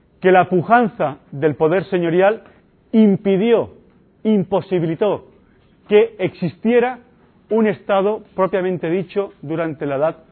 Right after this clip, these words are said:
Moderna. Es decir, mientras existe el régimen señorial, para Clavero es imposible que haya Estado. Por el contrario, otro sector doctrinal,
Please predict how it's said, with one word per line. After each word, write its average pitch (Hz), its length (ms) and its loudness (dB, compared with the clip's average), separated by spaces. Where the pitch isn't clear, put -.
Moderna. 151 600 -2
Es 175 120 -2
decir, 151 260 -4
mientras 165 500 -2
existe 165 480 -4
el 147 120 -4
régimen 160 360 -6
señorial, 175 480 -4
para 135 220 -6
Clavero 160 520 -2
es 151 160 -8
imposible 156 680 -6
que 139 120 -10
haya 143 300 -6
Estado. 139 380 -8
Por 165 120 0
el 165 80 0
contrario, 214 600 0
otro 226 240 0
sector 180 320 -4
doctrinal, 180 560 -4